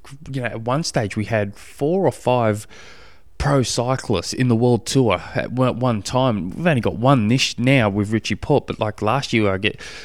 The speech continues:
we did ha-, had two. We had Will Clark, but he's retired now. But before that, we had Matty Goss, the Salzberger brothers.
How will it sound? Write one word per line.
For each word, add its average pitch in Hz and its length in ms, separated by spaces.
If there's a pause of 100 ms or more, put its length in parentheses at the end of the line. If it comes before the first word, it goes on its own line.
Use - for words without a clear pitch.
(160)
we 120 80
did 117 180
ha-, 110 340
had 107 240
two. 131 300
We 107 100
had 101 320
Will 117 200
Clark, 117 320
but 104 80
he's 113 180
retired 107 540
now. 101 240
But - 260
before 110 300
that, 113 120
we 110 80
had 101 140
Matty 117 220
Goss, 110 340
the 101 80
Salzberger 110 640
brothers. 113 540